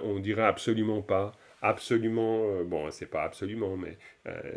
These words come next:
ce serait une manière de dire il n'y a pas de, d'amour et de compassion, mais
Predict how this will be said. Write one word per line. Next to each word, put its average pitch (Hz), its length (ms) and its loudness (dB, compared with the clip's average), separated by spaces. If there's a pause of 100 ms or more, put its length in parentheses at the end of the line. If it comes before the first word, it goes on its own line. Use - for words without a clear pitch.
(120)
ce - 200 -12
serait 98 200 -4
une 98 80 -4
manière 98 340 0
de 90 160 0
dire 98 280 -2
il 90 140 -2
n'y 104 160 2
a 101 80 4
pas 104 420 2
de, 92 240 -2
d'amour 95 420 4
et 90 40 2
de - 60 -4
compassion, 104 800 0 (360)
mais 95 220 0